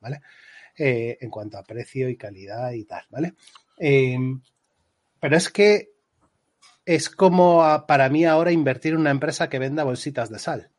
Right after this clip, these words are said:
O sea, el cloud para mí se va a terminar convirtiendo en una commodity que va, que va, ya está pasando, ¿no? Pero que va, va, se van a meter millones de, de pequeños entrantes. De hecho, Locos de Wall Street no está en ninguno de los tres grandes. Eh,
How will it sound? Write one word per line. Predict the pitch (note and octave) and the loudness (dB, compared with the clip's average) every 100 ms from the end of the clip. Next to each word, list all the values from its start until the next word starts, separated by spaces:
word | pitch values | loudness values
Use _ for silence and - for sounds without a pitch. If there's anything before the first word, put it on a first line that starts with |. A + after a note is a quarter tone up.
| _ | _
O | - | -18
sea, | D3+ B2+ - _ _ _ | -10 -10 -12 _ _ _
el | B2 A#2+ | -14 -14
cloud | - D3+ E3+ A#3 F#3+ _ _ - | -8 -2 0 0 -4 _ _ -6
para | C3 B2 | -4 -2
mí | D3 G3+ | -2 -4
se | - D3 B2 | -6 -6 -2
va | C#3+ | -2
a | D3 | 0
terminar | F#3 F3 D#3 D3 | -2 0 0 -2
convirtiendo | D3 C3+ B2+ B2 G#2+ | -2 -4 -6 -10 -8
en | B2 | -6
una | D#3 | -4
commodity | D#3+ C3+ D3+ E3+ | -4 -4 -4 -6
que | F3+ B2 | -6 -4
va, | B2+ - | -6 -8
que | A#2 A2+ | -12 -8
va, | G#2+ C3+ F#2+ - A2 | 0 0 0 -10 -4
ya | A2 | -2
está | - - | 0 -2
pasando, | - D#3+ C3+ G#2+ | 2 2 2 -2
¿no? | F3+ | -4
Pero | D3 A#2 G#2+ - - - | -4 -4 -8 -14 -20 -6
que | C#3 | 0
va, | C3 E3 E3+ E3+ D3+ | 4 4 4 0 -4
va, | C#3 C#3 | -4 -2
se | D3+ | -2
van | C#3+ F3+ | 0 2
a | |
meter | F3 C3 A2+ | 0 0 -4
millones | A#2+ A#2 B2 D3+ E3 D3 | -6 -6 -2 0 -2 -2
de, | D#3 D3 C#3 C#3 C#3 D3+ | -2 0 0 0 -2 -6
de | C#3+ C3+ C3 | -4 -2 -2
pequeños | C3 C3+ B2+ C3 | -4 -4 -6 -8
entrantes. | A2+ A#2 D3 D#3 A#3+ - | -6 -4 -4 -4 -10 -12
De | F#3+ G2+ | -16 -16
hecho, | - C#3 A#2 | -10 -8 -6
Locos | A#2 A#2+ | -6 -6
de | B2 | -4
Wall | B2 | -4
Street | A#2 - C3+ | -6 -4 -2
no | D3+ C#3+ | 0 -2
está | G#2 - A2 A2+ | -6 -10 -10 -10
en | A2 | -12
ninguno | G#2 G#2+ | -14 -14
de | G2+ | -12
los | G#2 - | -14 -14
tres | F#2+ A2+ | -14 -10
grandes. | D#3 B2 - - - - - _ | -8 -10 -12 -20 -20 -20 -20 _
Eh, | - D3 C3 | 2 2 2